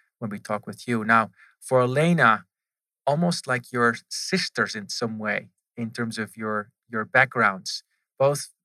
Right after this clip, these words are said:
also very accomplished. She's a coach and facilitator and consultant working on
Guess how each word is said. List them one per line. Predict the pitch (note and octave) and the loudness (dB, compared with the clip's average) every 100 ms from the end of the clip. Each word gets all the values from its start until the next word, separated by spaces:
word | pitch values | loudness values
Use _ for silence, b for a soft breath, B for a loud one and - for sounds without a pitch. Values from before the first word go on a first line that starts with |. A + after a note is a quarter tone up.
| _ | _
also | C#3+ C#3+ C3 | 0 0 -4
very | A2 C3+ C#3+ | 2 2 2
accomplished. | C3+ C3+ C3 C#3+ - | 0 -4 -4 -6 -6
She's | A#2+ A#2 | -6 -6
a | |
coach | A#2 - C3 B2+ | -4 0 0 0
and | A2+ | -8
facilitator | A#2+ - B2+ A#2+ B2 | -10 -6 -6 -2 -4
and | A#2 | -4
consultant | A#2+ A#2 A#2+ A#2+ A#2+ A#2 A#2 _ _ _ _ | -8 -6 -2 -2 -2 -8 -10 _ _ _ _
working | C3 B2 A#2+ A2 | -2 0 0 -4
on | G#2+ | -6